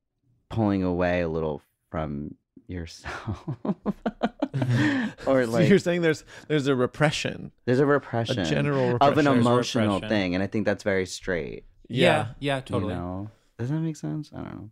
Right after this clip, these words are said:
Speaker 1: know. It's a
Speaker 2: No,
Speaker 1: bad
Speaker 2: that makes
Speaker 1: one.
Speaker 2: complete
Speaker 1: <laughs>
Speaker 2: sense. No, it's not a bad one at all. It's not a bad one at all. I, I think the repression thing makes sense. I think also at its core, and I understand that, you know,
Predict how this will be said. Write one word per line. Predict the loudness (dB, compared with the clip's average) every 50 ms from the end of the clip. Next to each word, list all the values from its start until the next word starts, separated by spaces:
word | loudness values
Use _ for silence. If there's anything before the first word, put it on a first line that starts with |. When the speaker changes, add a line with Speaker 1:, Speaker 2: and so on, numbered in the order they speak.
| _ _ _ _ _ _ _ -6
Speaker 1:
know. | -4 0
It's | 2 2
a | 4
Speaker 2:
No, | 4 6 6
Speaker 1:
bad | 6 6
Speaker 2:
that | 4 4
makes | 2 2
Speaker 1:
one. | 2 2 0 0 -2 -2
Speaker 2:
complete | -4 -4 -2 -2 -4 -4
Speaker 1:
<laughs> | -4 -8
Speaker 2:
sense. | -6 0 2 2 2 4 4 2 4 4 4 4 6 6 6 6 6 4 2 2 2 4
No, | 4 4 4
it's | 4 4 4
not | 4 4 4
a | 4
bad | 4 4 4
one | 4 2 2
at | 2 2
all. | 2 0 0 -2
It's | -4 -4 -2 0
not | 0 0
a | 0
bad | 0 0 0
one | -2
at | -4 -4
all. | -2 0 0 0 0 -2 -6 -8 -6 -4
I, | -6 -4 -2 -2
I | -2 -2
think | -2 -4 -4 -4 -2
the | -2 -2
repression | -2 -2 -2 -2 -2 -2 -2 -4 -6 -8 -8 -8
thing | -8 -6 -6 -4
makes | -4 -6 -8 -8 -10 -8
sense. | -6 -6 -6 -6 -8 -12 -14 -20 _ _ _ _ -2
I | -2
think | -2 0 0 0
also | 0 0 0 -2 -4
at | -4 -4 -2
its | -4 -4 -6
core, | -10 -20 -12 -6 -4 -4 -2 -2 -2 -4 -4 -6 -10 -16 _ _ _ _ _ _
and | -4 -2 0
I | 0
understand | 0 0 -2 -4 -6 -6 -4 -4 -4 -2
that, | -4 -4 -6 -6 _ _ _ _ _ _ _ _ _ _ _ _ _ _ _ _ _ -14
you | -12 -10
know, | -10 -10